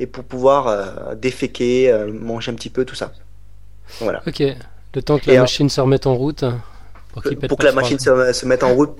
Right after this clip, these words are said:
Speaker 1: pour, euh, éliminer tous les déchets toxiques, tout ça. Et, euh, et donc voilà. Et, euh, d'ailleurs, cette graisse qui n'est, que, que l'on a en très peu, euh, euh, en très petite quantité dans le corps humain, c'est de la graisse brune
Speaker 2: Ah
Speaker 1: qui,
Speaker 2: ouais.
Speaker 1: elle,
Speaker 2: Ouais.
Speaker 1: ouais, la graisse brune qui, elle, vraiment, euh,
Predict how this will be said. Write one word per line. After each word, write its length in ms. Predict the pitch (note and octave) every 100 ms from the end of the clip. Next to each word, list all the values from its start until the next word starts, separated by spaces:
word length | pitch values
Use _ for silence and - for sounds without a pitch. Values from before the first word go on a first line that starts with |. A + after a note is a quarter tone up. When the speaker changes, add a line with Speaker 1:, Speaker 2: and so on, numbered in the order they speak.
| -
Speaker 1:
pour, 100 | C3
euh, 120 | A#2+ B2
éliminer 340 | C3+ C3+ C#3
tous 160 | C#3 C#3+
les 80 | C#3
déchets 340 | C3+ C3 C#3+
toxiques, 480 | C#3 C#3 - - C#3
tout 120 | -
ça. 200 | A#2+ B2+ - - - - - -
Et, 180 | C#3 C3
euh, 520 | B2 A#2 A2+ A2+ A2+ A2+
et 60 | C3
donc 100 | C3+
voilà. 200 | B2 A#2+ - - -
Et, 180 | C3+ C#3
euh, 140 | B2+
d'ailleurs, 240 | C#3 D#3+
cette 160 | - C#3+
graisse 240 | C3+ F3 -
qui 80 | -
n'est, 340 | C3 B2+ B2+ - - - -
que, 280 | C3+ B2+ B2
que 140 | -
l'on 180 | B2+ B2+
a 280 | B2+ C3 -
en 140 | B2 A#2 - -
très 220 | - E3 - - -
peu, 340 | E3 D#3+ D3
euh, 100 | A#2+ A2+ A2 - - - - -
euh, 200 | C#3 B2
en 120 | B2+ B2
très 140 | -
petite 300 | - E3 D#3
quantité 360 | D3 C#3 C#3 C3+
dans 120 | B2
le 60 |
corps 160 | A#2+ B2+
humain, 180 | C3 D3
c'est 140 | - B2+
de 40 |
la 80 | A#2
graisse 260 | A#2+ B2+
brune 320 | B2+ C3 C#3+ F#3 - -
Speaker 2:
Ah 160 | D3 F#3
Speaker 1:
qui, 40 | G3+
Speaker 2:
ouais. 100 | G3
Speaker 1:
elle, 300 | D#3+ D3 B2 - -
Speaker 2:
Ouais. 180 | C#3+ F#3+ -
Speaker 1:
ouais, 140 | C3 C3
la 100 | C3
graisse 200 | B2+ C#3+
brune 280 | C3+ C#3+ C#3+
qui, 220 | - C3+
elle, 200 | C#3 C#3+
vraiment, 440 | B2 B2+ C#3 D#3
euh, 140 | C3